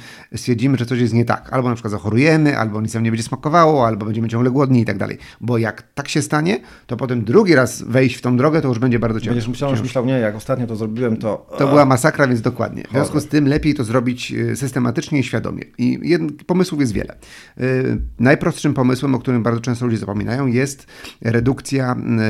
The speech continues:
Speaker 1: e, odzwierzęcych produktów w śniadaniach i, e, kolacjach.
Speaker 2: Okej.
Speaker 1: Bardzo często wielu z nas je szyneczkę na śniadanie, kiełbaska,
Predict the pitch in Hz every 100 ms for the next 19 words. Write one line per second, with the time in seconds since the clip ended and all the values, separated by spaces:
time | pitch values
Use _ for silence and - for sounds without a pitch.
0 | 107 107 - 101 123 117 123 127 - 113
1 | 117 120 127 - - 117 120 123 113 -
2 | 117 110 113 104 104 104 104 101 104 104
3 | 101 120 107 - - - _ - - -
4 | 104 147 165 151 139 131 143 135 127 123
5 | 123 110 123 123 - 123 123 120 117 -
6 | - - 147 147 - 131 123 123 - 143
7 | 151 147 143 123 147 143 139 135 131 131